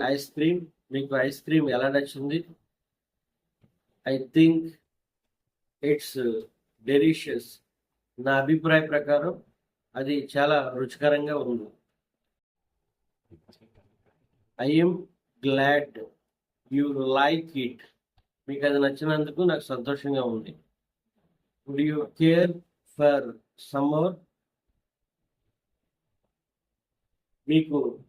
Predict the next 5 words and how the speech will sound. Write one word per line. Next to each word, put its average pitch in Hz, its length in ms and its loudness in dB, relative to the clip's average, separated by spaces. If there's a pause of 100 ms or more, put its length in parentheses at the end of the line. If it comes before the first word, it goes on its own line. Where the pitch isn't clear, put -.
(120)
ఇంకొంచెం 160 440 2 (140)
కావాలా? 135 360 2 (2500)
Yes, 175 180 2 (300)
please. 143 320 -2 (720)
అవును, 147 200 -4